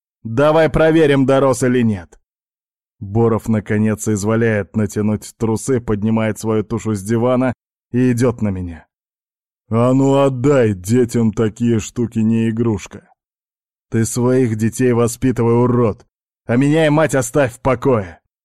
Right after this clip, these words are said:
Предпринимает попытку отобрать у меня монтировку, но я замахиваюсь и бью ему по ребрам. Толя сгибается пополам, корчится от боли,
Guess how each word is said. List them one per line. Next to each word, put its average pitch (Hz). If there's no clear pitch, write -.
Предпринимает 139
попытку 147
отобрать 139
у 117
меня 120
монтировку, 117
но 110
я 117
замахиваюсь 117
и 127
бью 135
ему 135
по 120
ребрам. 92
Толя 110
сгибается 104
пополам, 113
корчится 110
от 104
боли, 107